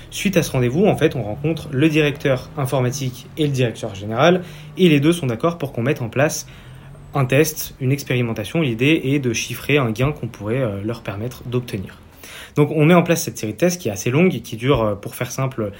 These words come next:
un peu plus d'un an, je veux dire un an et trois mois, euh, avec des tests qui sont, euh, tous les deux à trois mois. Et l'idée, à l'issue de cette phase de test, c'est de donner un chiffre exact de combien est-ce qu'on peut leur faire gagner. Donc de mémoire, on leur fait gagner grosso modo trois cent mille euros par an.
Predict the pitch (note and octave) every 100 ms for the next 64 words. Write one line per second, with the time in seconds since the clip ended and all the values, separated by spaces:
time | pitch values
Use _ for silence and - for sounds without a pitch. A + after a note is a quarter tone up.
0 | - - C3 B2+ C3 D3 C3 B2+ C#3+ E3+
1 | E3+ A2 A2+ C3+ B2 C3 A2+ - A2+ E3
2 | F#3+ - - - - A#2+ A2+ A2 G#2+ A#2
3 | C#3 D3 B2+ C#3 D3 - B2 C3 C#3+ A#2
4 | - A#2+ B2+ B2+ A#2+ A2+ G#2+ A2+ D3 E3
5 | C3 A#2+ A2+ B2 D3+ E3 A#2 A2+ B2+ D3
6 | - - D3+ C3+ A#2 A2+ - A#2 A2 A2
7 | D3+ D3+ B2 A2 A#2 B2 C#3 G#2+ - C3+
8 | - - - - D#3 B2+ C#3 - - B2+
9 | C#3+ - C3 B2+ - A#2 A#2 - D3 -
10 | - A#2+ G2+ F2 - - - - - C3
11 | B2+ C#3+ C3 C#3+ C#3+ D3 E3 C3+ - B2+
12 | A#2+ A#2 C#3+ A#2 A2 A#2+ A2+ C#3 C#3+ C#3
13 | C3 C3 B2+ B2 A2+ A2 G2+ A2 F#3